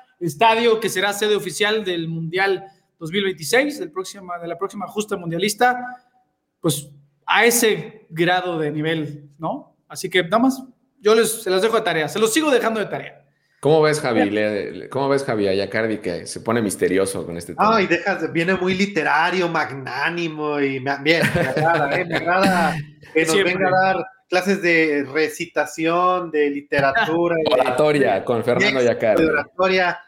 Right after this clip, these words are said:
Speaker 3: las clases gratis del tío Yacardi.
Speaker 1: <laughs> De prosapia, ¿no? Oigan,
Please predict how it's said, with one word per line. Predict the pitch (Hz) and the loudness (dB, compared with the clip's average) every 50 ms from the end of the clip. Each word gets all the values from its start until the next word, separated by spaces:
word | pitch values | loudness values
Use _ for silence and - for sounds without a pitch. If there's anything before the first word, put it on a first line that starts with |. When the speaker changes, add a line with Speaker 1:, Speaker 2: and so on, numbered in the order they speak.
| _ _ | _ _
Speaker 3:
las | - 180 175 170 170 | -4 -2 -2 -2 -2
clases | - 214 208 190 185 190 170 | -2 -2 0 0 0 -2 -2
gratis | 165 190 180 175 185 175 | -2 -2 -2 -2 -4 -2
del | 151 160 147 | -2 -2 -2
tío | 147 180 175 | 0 -2 0
Yacardi. | 165 156 147 - 170 170 170 165 156 156 143 139 131 - 135 135 143 160 | 0 0 0 0 0 0 0 0 0 0 0 0 0 0 0 0 -2 -2
Speaker 1:
<laughs> | 165 277 269 156 151 | -2 -2 -2 0 0
De | 170 196 | 0 0
prosapia, | - - 208 202 196 208 220 233 226 - 226 208 196 185 185 - - - - - - _ | 0 0 0 0 2 2 0 0 0 0 0 0 2 0 -2 -4 -8 -14 -18 -20 -16 _
¿no? | 180 185 208 240 | -2 0 2 2
Oigan, | 277 - 320 - 220 226 247 247 240 | 2 2 0 0 0 0 0 0 -2